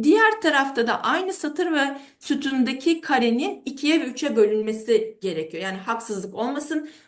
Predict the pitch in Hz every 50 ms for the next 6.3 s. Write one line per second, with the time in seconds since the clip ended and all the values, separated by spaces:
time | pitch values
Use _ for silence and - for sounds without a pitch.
0 | _ - 302 302 349 302 285 262 262 269 - 247 240 - 240 - - 233 220 214
1 | 208 202 185 180 185 190 196 202 202 202 214 294 311 302 294 262 254 247 247 233
2 | 226 233 - 302 330 330 - - _ _ _ 294 311 302 294 285 294 294 247 240
3 | - - 220 220 - - 226 208 220 214 190 190 185 - 196 220 262 285 294 302
4 | 311 302 277 240 277 285 302 320 320 359 427 427 381 427 440 - - 302 262 254
5 | 262 262 254 247 - - - 175 170 170 170 165 160 160 156 147 - - - -
6 | - - - - -